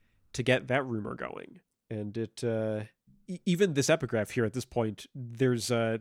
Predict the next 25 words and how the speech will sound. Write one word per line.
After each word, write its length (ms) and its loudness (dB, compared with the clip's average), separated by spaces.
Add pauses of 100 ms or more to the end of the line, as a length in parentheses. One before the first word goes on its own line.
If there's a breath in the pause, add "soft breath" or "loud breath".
there's 220 4
some 200 -2
questions 460 0
still 160 0
to 60 -10
be 120 -4
answered 460 -2
of 380 0
what 260 2
was 360 4
Kelsier 480 -4
up 180 -2
to, 400 -6 (580)
uh, 180 2
and 140 4
the 80 2
fact 240 6
that 200 -4
these 240 -2
questions 540 0
are 460 4 (320)
kind 240 -4
of 240 -6 (500)
still 420 -2
unanswered, 640 -2